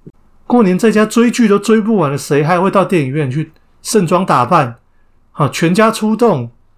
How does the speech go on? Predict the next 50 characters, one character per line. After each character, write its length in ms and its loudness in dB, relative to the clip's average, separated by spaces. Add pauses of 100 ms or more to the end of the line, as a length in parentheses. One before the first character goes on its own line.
(220)
拿 180 0
了 80 2
红 180 2
包 180 4
钱 400 -4 (280)
去 160 -6
看 200 -2
一 60 0
部 160 0
贺 240 0
岁 200 2
片 280 -2
呢？ 100 -10 (680)
你 120 0
印 120 6
象 140 4
最 160 2
深 180 0
的 60 -2
贺 120 0
岁 160 0
片 220 0
是 180 -6
什 180 -4
么 120 -2
时 160 0
候？ 260 -2 (1080)
你 100 0
有 100 4
曾 220 2
经 100 4
看 160 2
过 100 4
贺 160 2
岁 140 2
片 180 2
的 80 -2
经 220 0
验 160 4
吗？ 280 -2 (840)
也 100 0
欢 240 2
迎 80 0
跟 120 2
我 80 2
分 200 2
享 240 0
一 40 -4
下 200 -4
哈。 160 -8